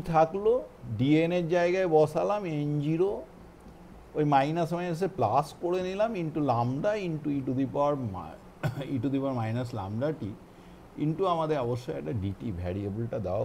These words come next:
উচিত ছিল, e to the power minus lambda t into ডিটি divided by এন জিরো। দেখো, উপরে নিচে এন জিরো কেটে গেল, lambda বেরিয়ে এলো। এবার আমরা গুণের নিয়মে যাব, t into e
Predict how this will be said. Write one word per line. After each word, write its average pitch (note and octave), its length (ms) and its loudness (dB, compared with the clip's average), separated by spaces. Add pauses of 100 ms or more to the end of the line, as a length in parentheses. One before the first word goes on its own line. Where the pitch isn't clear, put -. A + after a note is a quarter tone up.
উচিত G3 260 0
ছিল, E2+ 140 -8 (120)
e - 80 -6
to A#2 100 -2
the A#2 120 4
power B2+ 160 2 (100)
minus B2 340 -8 (120)
lambda F2 320 -6 (120)
t - 20 -12 (280)
into F#2+ 200 -6 (120)
ডিটি F#2+ 280 -6 (720)
divided G3 420 4 (100)
by C4 100 0 (160)
এন F2+ 80 -2 (120)
জিরো। D2 200 -12 (380)
দেখো, F#3+ 180 -2 (120)
উপরে G3 320 0
নিচে F#3+ 200 -4 (120)
এন F3 160 -4
জিরো F3 160 0 (100)
কেটে F#2 260 0
গেল, C2+ 120 -2 (1000)
lambda D3 340 8 (100)
বেরিয়ে F2+ 380 -2
এলো। C#2+ 160 -10 (1300)
এবার G3 200 8 (100)
আমরা D3+ 180 4 (220)
গুণের F3 360 2
নিয়মে E3 360 0
যাব, C#3 120 2 (440)
t - 20 -10 (260)
into D#3+ 200 -4
e - 20 2